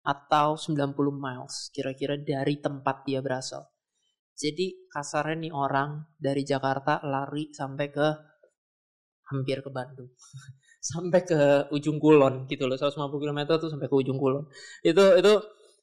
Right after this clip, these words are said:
itu dia lari dari Jakarta sampai ke kulon takut dibunuh. Dan dari sana dia berhenti, dia tinggalin bujangnya di sana dan dia pergi lagi.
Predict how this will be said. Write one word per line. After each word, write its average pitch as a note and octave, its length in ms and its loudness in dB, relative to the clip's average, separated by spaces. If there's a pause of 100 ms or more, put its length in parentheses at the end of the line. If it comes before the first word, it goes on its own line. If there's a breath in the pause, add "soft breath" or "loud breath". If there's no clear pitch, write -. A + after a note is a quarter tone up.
(160)
itu E3+ 240 0
dia F#3 160 4
lari F3+ 400 2
dari E3 240 0
Jakarta D#3 320 2
sampai E3+ 320 0
ke D#3+ 100 -4
kulon F3 220 -2
takut D#3 240 -6
dibunuh. C#3+ 400 -2 (160)
Dan F3+ 240 6
dari F3+ 160 6
sana F#3+ 400 -2 (480)
dia D3+ 100 -4
berhenti, E3 540 -2
dia F3 320 4
tinggalin E3 400 -2
bujangnya E3 320 0
di D#3 100 -4
sana E3+ 300 -6
dan D#3+ 240 -2
dia F3 160 0
pergi D3 320 -6
lagi. C#3+ 240 -16